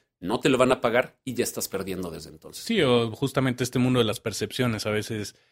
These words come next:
Speaker 2: ese tema de que es que no me gustó o que no me entendió, tal vez no es que no te hayan entendido, no supiste articular bien la idea desde un principio, cliente, productor, quien sea, ¿no?
Speaker 1: Exacto.
Speaker 2: Eh, y por eso es importante validar o por lo menos cerrar esos ciclos con las preguntas, pero hay gente a la que le cansa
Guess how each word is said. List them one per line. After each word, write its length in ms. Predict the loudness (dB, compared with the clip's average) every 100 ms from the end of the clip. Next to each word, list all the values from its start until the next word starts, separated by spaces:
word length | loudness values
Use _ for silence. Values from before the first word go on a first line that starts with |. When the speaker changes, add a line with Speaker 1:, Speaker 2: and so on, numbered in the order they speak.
| _ _ _ _
Speaker 2:
ese 480 | 0 2 6 8 8
tema 320 | 6 6 6
de 120 | 4
que 120 | 2 0
es 100 | 2
que 100 | 2
no 120 | 4
me 100 | 4
gustó 380 | 2 2 2 2
o 120 | 0
que 80 | -2
no 120 | -2
me 100 | -2
entendió, 640 | -2 0 0 2 2 0 -4
tal 140 | -4 -2
vez 260 | -2 -2
no 140 | 0 0
es 80 |
que 100 | 2
no 120 | 0 2
te 100 | 2
hayan 140 | 2
entendido, 360 | 0 -2 0 -2
no 160 | -2
supiste 400 | -4 -4 -4 0
articular 500 | -2 -4 -10 -4 0
bien 160 | 0 2
la 100 | 0
idea 120 | 0
desde 160 | -2 -4
un 120 | -4
principio, 580 | -4 -4 -4 -4 -6 -4
cliente, 600 | -2 -2 -4 -4 -6 -8 _ _
productor, 560 | -8 -6 -8 -4 -6 -4
quien 180 | -8 -6
sea, 340 | -2 -2 -4 _
¿no? 80 | -2
Speaker 1:
Exacto. 320 | -2 -2 -12 _ _
Speaker 2:
Eh, 240 | -8 -6 -2
y 120 | 0
por 160 | 0
eso 100 | 0
es 100 | 0
importante 460 | 0 -2 -2 -2 0
validar 380 | 0 2 0 -2
o 40 |
por 140 | -4 -8
lo 80 |
menos 520 | -6 -6 -8 -12 -18 -10
cerrar 340 | -8 -2 -2
esos 220 | 0 -4 -6
ciclos 300 | -6 -8 -8
con 160 | -10
las 100 | -10
preguntas, 440 | -8 -6 -6 -6 -10
pero 140 | -8
hay 60 | -6
gente 240 | -6 -4
a 20 |
la 120 | -6
que 120 | -4 -4
le 160 | -4
cansa 520 | 0 0 0 -4 -8